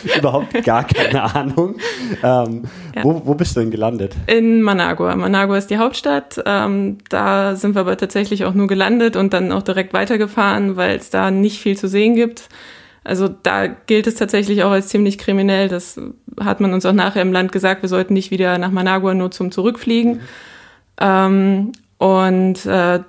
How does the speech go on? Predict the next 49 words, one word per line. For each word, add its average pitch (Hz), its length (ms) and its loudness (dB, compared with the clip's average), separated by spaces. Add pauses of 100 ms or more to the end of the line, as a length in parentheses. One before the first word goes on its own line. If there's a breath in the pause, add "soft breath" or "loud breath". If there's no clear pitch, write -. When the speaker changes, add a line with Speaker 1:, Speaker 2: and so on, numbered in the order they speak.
(120)
Speaker 1:
das 185 240 0
ist - 340 -6
so, 196 540 -2
dass 202 140 2
die 196 100 -2
Stadt 190 240 0
auch 196 180 -2
neunzehnhundertzweiundsiebzig 190 800 0
von 190 140 2
einem 180 120 2
Erdbeben 180 360 0
total 185 260 -2
zerstört - 320 -4
worden 180 220 0
ist. - 180 -4
Und 165 280 -4
man, 180 280 2
man 175 140 0
sieht 185 180 0
halt, 170 160 0
da 180 220 0
steht - 520 -6
nicht 175 360 -4
besonders, 170 420 0
also 185 220 -2
klar, 190 220 2
da 190 40 -4
stehen 185 220 2
da 180 80 4
natürlich 175 420 0
Häuser, 175 240 2
aber 170 240 0
sie 175 220 0
sind 165 180 0
nicht 165 160 -2
schön. 156 360 0
Also 165 220 -2
Speaker 2:
Mhm. 156 60 0
Speaker 1:
es - 140 -6
ist, - 300 -8
es 220 200 -8
gibt 185 180 -2
da 180 60 0
einfach 165 280 -2
auch 165 120 0
nichts 165 320 -2
zu 165 100 -6
sehen. 160 340 2
Und 165 180 -2